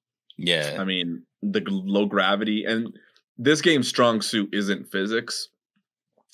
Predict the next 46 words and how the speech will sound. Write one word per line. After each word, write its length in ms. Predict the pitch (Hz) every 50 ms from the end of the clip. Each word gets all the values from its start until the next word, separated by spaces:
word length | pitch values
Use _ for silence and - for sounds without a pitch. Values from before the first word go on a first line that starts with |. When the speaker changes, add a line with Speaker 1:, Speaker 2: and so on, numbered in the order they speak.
| - -
Speaker 2:
unfortunately. 840 | - 104 98 101 101 101 101 - 110 107 98 104 107 110 113 113 - - -
Um, 520 | 87 87 85 85 85 82 82 85 - _ _ _ -
I 80 | 110
feel 120 | 117 170 208
like 120 | 185 135 110
if 120 | 107 101
it 80 | 92 82
did 140 | 95 95 104
have 160 | 107 101 98
good 160 | 110 101 -
physics, 400 | - 117 107 107 120 117 - -
it'd 160 | 98 85 - -
be, 300 | 92 87 87 87 85 - -
it'd 160 | - 87 -
elevate 360 | - 80 80 85 85 87 -
the 60 | - 92
game, 260 | 85 90 87 87 -
but 240 | - - - - _ _ _ _
Speaker 1:
It'd 140 | - 95 87
be 120 | 87 87
s-, 60 | 82 78
Speaker 2:
that's 220 | - - - - - _ _ _ -
neither 280 | 104 90 90 90 87 87
Speaker 1:
it'd 60 | 85
be 80 | - -
too 120 | - -
Speaker 2:
here 80 | 92 82
nor 60 | - 90
Speaker 1:
powerful. 320 | 95 92 87 - - 82 78
Speaker 2:
there. 140 | 78 76 - _ _ _ -
<laughs> 200 | - - - -
Yeah, 480 | 254 - - - 214 170 131 123 123
it 100 | 127 131
would 160 | 147 151 143 123
be. 180 | 139 135 131
<laughs> 320 | 147 - - - - - - 214 - - - 110
It, 180 | 139 151 - -
yeah, 160 | 156 170 147
it 100 | 151 143 147
would 180 | 247 311 214
be, 100 | - 101 107
honestly, 420 | 120 190 208 190 - - 85 95
but 260 | - - 90 - - - - - - - - - _ _ _ _ _ - -
yeah, 200 | - 135 143 127
the 120 | 113 117 -
tra-, 240 | - - 151 -